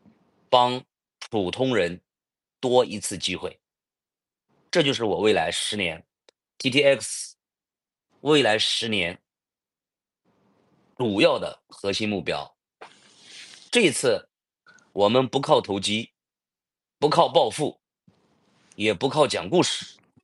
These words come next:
我们靠我们的产品，靠结构，靠用户，靠屏幕前的你，靠屏幕前的我。最后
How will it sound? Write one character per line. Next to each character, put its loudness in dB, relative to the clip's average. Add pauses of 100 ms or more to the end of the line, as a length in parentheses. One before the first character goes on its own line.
(600)
我 -2
们 2
靠 4
我 4
们 -4
的 0
产 -4
品， -8 (1300)
靠 4
结 2
构， 2 (1160)
靠 4
用 2
户， 0 (1200)
靠 6
屏 0
幕 2
前 0
的 2
你， -6 (680)
靠 2
屏 -4
幕 -4
前 -4
的 -2
我。 -8 (1300)
最 4
后 2